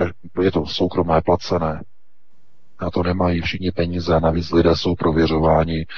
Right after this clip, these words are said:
velmi drsným způsobem, takže to já ani nebudu nějak propagovat, ani já bych ani do toho nešel, protože oni tam mají takové, trochu to připomíná jakoby sektu, i když já to, já tomu rozumím, protože oni potřebují jakoby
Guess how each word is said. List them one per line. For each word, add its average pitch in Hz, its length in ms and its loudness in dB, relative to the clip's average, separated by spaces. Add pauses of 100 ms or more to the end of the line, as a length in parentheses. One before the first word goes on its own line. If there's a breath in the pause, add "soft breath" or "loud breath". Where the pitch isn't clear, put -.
(240 loud breath)
velmi 82 260 2
drsným 82 360 0
způsobem, 82 640 0
takže 82 280 0
to 85 100 0
já 82 140 6
ani 82 220 0
nebudu 85 280 0
nějak 82 300 0
propagovat, 82 600 0
ani 98 180 0
já 80 200 2
bych 85 160 0
ani 87 180 -2
do 85 100 2
toho 82 160 0
nešel, 82 400 -2 (520 loud breath)
protože 85 520 4
oni 82 240 0
tam 82 160 0
mají 82 200 0
takové, 80 400 0 (280)
trochu - 220 0
to - 80 2
připomíná 87 560 2
jakoby 87 320 0
sektu, - 560 -2
i 139 80 2
když 139 240 6
já 110 200 6
to, 117 240 0
já 127 120 4
tomu 139 220 0
rozumím, 131 440 -2
protože 92 360 -2
oni 90 180 -2
potřebují 87 420 -2
jakoby 85 420 4